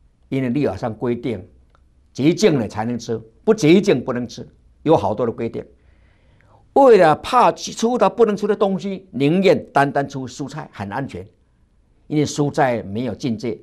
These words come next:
都可以吃的。第三节说，吃的人不可轻看不吃的人，不吃的人也不可论断吃的，因为神已经说了他。吃的人就是外邦人，不吃的人犹太人，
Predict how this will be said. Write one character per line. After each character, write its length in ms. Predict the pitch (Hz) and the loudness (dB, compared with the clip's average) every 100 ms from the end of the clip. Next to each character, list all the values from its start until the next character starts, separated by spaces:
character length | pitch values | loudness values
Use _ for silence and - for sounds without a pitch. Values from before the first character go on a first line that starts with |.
| - | -6
都 140 | 117 | -6
可 140 | 117 | -4
以 40 | 107 | -8
吃 160 | - | -8
的。 140 | 101 - _ _ _ _ _ _ _ _ _ _ _ _ _ _ _ _ | -8 -10 _ _ _ _ _ _ _ _ _ _ _ _ _ _ _ _
第 160 | 277 262 | 2 4
三 220 | 240 220 | 4 4
节 100 | 208 | 4
说， 140 | 220 | 4
吃 260 | 226 - 269 | 2 0 2
的 80 | 240 180 | 4 6
人 340 | 151 156 175 | 8 6 4
不 160 | - 233 | -2 2
可 180 | 151 | 2
轻 300 | 131 - 190 | 2 2 2
看 200 | 190 160 | 2 0
不 120 | 147 170 | 0 -2
吃 160 | 160 | 0
的 100 | 156 | 0
人， 340 | 110 87 92 107 _ _ - - - - | 0 -4 -10 -14 _ _ -20 -20 -14 0
不 120 | 240 | 0
吃 160 | 240 | 4
的 140 | 247 220 | 6 6
人 340 | 131 135 151 120 | 6 2 2 0
也 100 | 120 | -2
不 140 | 170 | 0
可 80 | 147 | 2
论 280 | 165 170 151 | 4 4 4
断 160 | 147 | 2
吃 120 | 135 | 0
的， 120 | 147 113 | 0 -2
因 180 | - 147 | 0 -2
为 60 | |
神 180 | 120 117 | 0 -4
已 100 | 107 | -4
经 200 | 107 120 | -4 -6
说 180 | 113 120 | -6 -8
了 100 | 101 95 | -10 -12
他。 140 | 98 _ _ _ _ _ _ _ _ - - | -18 _ _ _ _ _ _ _ _ -20 -8
吃 200 | - 175 | 0 2
的 160 | 123 101 | 4 0
人 240 | 69 87 - _ _ _ _ | -4 -12 -20 _ _ _ _
就 140 | - 127 | -4 -2
是 60 | |
外 160 | - 208 | 2 0
邦 200 | 98 95 | 0 -8
人， 160 | - 104 _ _ _ _ _ _ _ | -12 -16 _ _ _ _ _ _ _
不 120 | 214 | 0
吃 160 | 220 214 | 4 4
的 140 | 180 | 4
人 240 | 104 92 95 | 2 -4 -4
犹 160 | 143 | -2
太 200 | 139 143 | -2 -4
人， 160 | 95 - | -6 -12